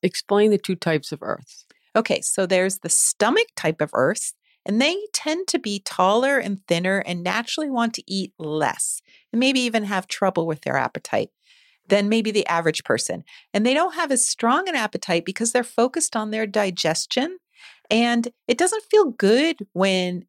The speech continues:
Speaker 2: dig-, when your digestive system gets overwhelmed with too much food all at once.
Speaker 1: Yeah, I get that. And what about the spleen type? Can you explain it
Speaker 2: <laughs>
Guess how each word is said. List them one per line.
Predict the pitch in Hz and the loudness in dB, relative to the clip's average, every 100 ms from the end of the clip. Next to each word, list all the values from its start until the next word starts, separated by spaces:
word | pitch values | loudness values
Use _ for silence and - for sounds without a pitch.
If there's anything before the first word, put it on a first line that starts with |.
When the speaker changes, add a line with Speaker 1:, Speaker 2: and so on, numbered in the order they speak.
| - | 0
Speaker 2:
dig-, | 196 208 - - | 0 0 -4 -4
when | 190 190 | -2 0
your | 180 | 0
digestive | 175 180 349 - 175 - | 0 0 -2 -2 -4 -4
system | - - - 160 | -4 -4 -6 -8
gets | 160 156 - | -6 -6 -4
overwhelmed | 165 160 143 151 208 202 | -4 -4 -4 -2 -4 -4
with | 135 - | -6 -6
too | 190 | -8
much | 170 - | -8 -8
food | - 147 147 | -8 -4 -4
all | - 135 110 | 0 0 0
at | |
once. | 123 - - - - | -2 -4 -6 -14 -6
Speaker 1:
Yeah, | 165 156 | 0 0
I | |
get | 170 185 - | 0 -2 -2
that. | 139 - | -4 -2
And | 151 | 0
what | 156 | 0
about | 170 170 160 156 | 0 0 0 0
the | 160 147 | -2 -2
spleen | - - 170 160 160 160 160 147 | -4 -6 -2 0 2 4 2 2
type? | 135 - - | 0 -2 0
Can | 151 | 2
you | 151 | 2
explain | 151 - - 151 156 170 | 2 -4 -2 2 2 2
it | 180 - _ | 0 -4 _
Speaker 2:
<laughs> | - | 0